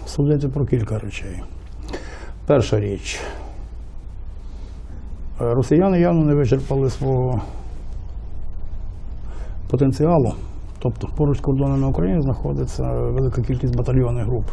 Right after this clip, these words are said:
близько двадцяти Російської Федерації, які можуть бути задіяні в бойових, бойових діях. Е, на превеликий жаль, на аеродромах Криму зараз повно російських літаків. Ну, є, скажімо, розмови про те, що вони можуть наносити удар по центральним областям України.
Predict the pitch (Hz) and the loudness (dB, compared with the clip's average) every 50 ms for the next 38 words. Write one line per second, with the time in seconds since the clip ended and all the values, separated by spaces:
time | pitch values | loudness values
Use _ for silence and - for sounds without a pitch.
0 | - - - - - - 127 113 - - 123 117 123 120 - - 131 - 185 185 | -4 -4 -4 -4 0 2 2 2 4 4 4 6 4 4 2 2 0 2 2 2
1 | 165 160 - - - - - - - - 135 - - 139 123 - - 139 123 - | 2 0 -2 -4 -4 -4 -4 -4 -4 -4 -2 0 0 0 0 0 0 0 0 0
2 | - 135 127 131 135 131 127 - - 123 120 - 131 151 165 165 156 147 143 139 | 0 0 0 2 2 0 0 0 0 -2 0 2 2 2 4 4 4 4 2 2
3 | 143 139 127 127 127 131 131 127 127 123 123 120 120 120 123 120 123 117 120 123 | 2 2 2 2 2 2 2 2 2 0 0 0 0 0 0 0 0 0 2 2
4 | 123 120 117 117 113 107 104 98 87 82 - - - - - - - - - - | 2 2 2 2 2 2 0 0 -2 -4 -6 -6 -8 -8 -8 -8 -8 -8 -6 -6
5 | - - - - - - - - - - - - - - - - 107 113 110 113 | -6 -4 -4 -4 -2 -2 -2 -2 -2 -4 -4 -4 -4 -4 -4 -2 0 0 4 6
6 | 143 156 160 185 202 185 - 175 165 143 135 160 170 185 185 180 135 113 - - | 8 8 10 10 8 8 8 6 6 8 8 8 8 8 8 8 6 4 2 2
7 | - 143 139 139 139 - 139 143 147 139 143 139 127 - - 160 165 165 156 139 | 2 4 4 6 6 6 6 6 4 4 4 2 2 2 2 2 4 4 4 2
8 | 135 135 135 131 - - - 131 123 120 117 113 113 - - 113 107 - - 117 | 2 0 0 0 0 0 0 -2 0 0 0 2 0 2 2 0 -2 0 0 2
9 | 104 120 117 - 127 113 - - 151 143 131 101 - - - - - - - 165 | 2 2 2 4 2 2 2 4 4 4 4 2 0 -4 -6 -8 -8 -4 0 0
10 | 170 156 120 117 113 127 151 160 143 - - - 120 127 135 135 131 123 123 120 | 2 2 2 2 4 4 4 4 2 2 0 0 0 4 4 4 4 4 4 4
11 | 139 175 202 202 165 135 127 123 - - - 165 165 - - - 135 127 123 143 | 4 6 6 6 4 4 4 2 0 0 -2 -2 -2 -2 -2 -2 0 2 4 6
12 | 151 139 139 151 156 135 123 127 127 131 131 - - - 123 120 127 127 127 120 | 6 6 8 6 6 4 4 4 4 4 4 2 4 2 4 4 4 4 4 2
13 | - - - - - - - - 135 127 131 117 - 135 131 127 131 131 123 123 | 0 0 -2 0 0 0 4 4 4 4 4 4 6 6 6 6 6 4 4 4
14 | 120 110 - - 123 120 120 110 - 120 117 107 101 - - | 4 2 2 2 0 2 2 2 2 2 2 2 2 0 -2